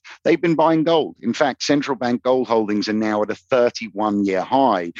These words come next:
I thought the president of the National Bank of Poland summarized why very well. He said, "Look, gold is not directly linked to any nation's economy, and it can withstand global unrest in financial markets. In other words, it's a safe haven for nations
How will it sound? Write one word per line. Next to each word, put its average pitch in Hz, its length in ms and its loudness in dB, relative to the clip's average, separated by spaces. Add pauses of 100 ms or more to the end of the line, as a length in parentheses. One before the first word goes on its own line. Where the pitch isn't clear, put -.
(300)
I 131 100 2
thought - 300 0
the 120 60 -8
president 123 600 2
of 107 240 0
the 110 80 -2
National 117 440 0
Bank 107 340 -2
of 98 100 -10 (140)
Poland 147 460 2
summarized 110 760 0
why 101 520 0 (280)
very 110 320 0
well. 104 480 2
He 98 120 -4
said, 117 240 2
"Look, 139 280 2 (340)
gold 147 300 2
is 110 140 2
not 123 320 4
directly 113 560 -2
linked 107 340 -2
to - 140 -2
any 110 200 2
nation's 101 540 0
economy, 123 560 2 (280)
and 131 80 0
it 135 100 0
can 131 220 2
withstand 123 640 0
global 107 360 0
unrest 98 560 -2
in 110 180 -4
financial 101 580 -2
markets. 127 640 -2 (360)
In 143 140 4
other 165 220 2
words, 107 340 2
it's - 160 -8
a 127 80 0
safe 156 400 2
haven 107 460 -2
for 113 100 -4
nations 135 560 2